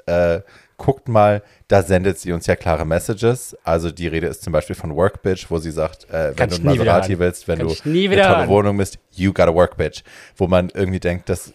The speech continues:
Speaker 1: könnte auch der Vater sein, der mit ihr spricht, ne? "Wenn du all diese Sachen da haben willst, du musst mehr arbeiten, du musst härter rangenommen werden.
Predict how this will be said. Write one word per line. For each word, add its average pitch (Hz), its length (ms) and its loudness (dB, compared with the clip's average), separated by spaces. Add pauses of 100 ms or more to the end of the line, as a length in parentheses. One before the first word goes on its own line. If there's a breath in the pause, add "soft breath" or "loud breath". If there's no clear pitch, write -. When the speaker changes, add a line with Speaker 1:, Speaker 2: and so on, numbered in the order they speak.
Speaker 1:
könnte 107 320 2
auch 90 80 -2
der 92 100 -2
Vater 85 320 0
sein, 80 160 0
der 82 80 0
mit 78 140 -8
ihr 95 100 -2
spricht, - 360 -6
ne? 92 120 -2
"Wenn 87 80 0
du - 80 -6
all 76 100 -2
diese 78 160 -10
Sachen 78 200 -6
da 78 80 -4
haben 82 140 -2
willst, 82 180 -8
du - 20 -10
musst 78 160 -10
mehr 65 140 -8
arbeiten, 85 320 -4
du 71 40 -12
musst 73 200 -12
härter - 220 -8
rangenommen 90 420 -4
werden. 80 240 -4